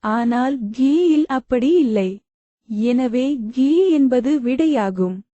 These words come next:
இக்காணொளி உங்களுக்கு பயனுள்ளதாக அமைந்திருக்கும் என்று நம்புகிறேன்.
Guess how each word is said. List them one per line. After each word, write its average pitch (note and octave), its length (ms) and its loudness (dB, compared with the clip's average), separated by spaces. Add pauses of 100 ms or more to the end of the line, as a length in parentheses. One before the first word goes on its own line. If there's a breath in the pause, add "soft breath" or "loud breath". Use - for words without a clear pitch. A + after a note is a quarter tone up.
(160)
இக்காணொளி C#4+ 920 2
உங்களுக்கு C4+ 640 0
பயனுள்ளதாக D4 1040 2
அமைந்திருக்கும் D4 840 2
என்று A3 360 0
நம்புகிறேன். A3+ 840 0